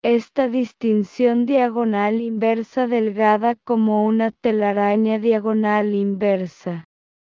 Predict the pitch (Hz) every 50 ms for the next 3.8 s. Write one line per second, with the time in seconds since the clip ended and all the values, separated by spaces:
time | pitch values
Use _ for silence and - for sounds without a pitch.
0 | _ _ _ _ _ - 233 220 220 220 220 214 220 220 220 226 220 208 233 226
1 | - - - 262 247 240 240 240 233 214 240 220 - - 247 233 220 214 214 208
2 | 208 214 - - 247 240 - - 247 233 214 226 226 214 202 214 208 214 202 -
3 | - - - 226 202 185 180 180 180 175 175 170 - _ _